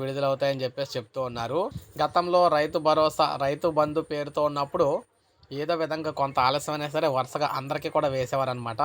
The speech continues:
కానీ ఇప్పుడు వీరు ఏంటంటే ముందు కొంతమంది తక్కువ భూమున్న రైతులకు మాత్రమే వేస్తున్నారు, తర్వాత మిగిలిన వారికి వేద్దాంలే అనేటైతే వదిలేస్తున్నారన్నమాట. So ఈ నేపథ్యంలో రైతులకు ఇంకా విడుదల చేయాల్సిన డబ్బులు ఏవైతే ఉన్నాయో వాటికి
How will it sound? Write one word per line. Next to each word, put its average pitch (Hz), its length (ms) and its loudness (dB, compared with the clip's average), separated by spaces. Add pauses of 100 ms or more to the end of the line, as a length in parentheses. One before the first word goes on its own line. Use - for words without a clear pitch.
(600)
కానీ 151 240 -4
ఇప్పుడు 147 220 -2 (340)
వీరు 147 220 -6
ఏంటంటే 151 340 -2 (440)
ముందు 160 200 -4 (120)
కొంతమంది 147 480 -2 (100)
తక్కువ 147 320 -2
భూమున్న 151 300 -2
రైతులకు 143 360 -2
మాత్రమే 143 380 -2
వేస్తున్నారు, 127 520 -2 (580)
తర్వాత 151 320 0 (120)
మిగిలిన 147 260 -6
వారికి 147 260 -4
వేద్దాంలే 139 460 0 (100)
అనేటైతే 135 400 -4
వదిలేస్తున్నారన్నమాట. 123 840 -4 (340)
So - 60 0 (180)
ఈ - 20 0 (120)
నేపథ్యంలో 170 640 4 (260)
రైతులకు 160 400 -2
ఇంకా 170 160 2 (100)
విడుదల 151 260 -2 (120)
చేయాల్సిన 151 440 -2
డబ్బులు 143 260 0
ఏవైతే 143 380 2
ఉన్నాయో 139 300 -2 (520)
వాటికి 147 320 -4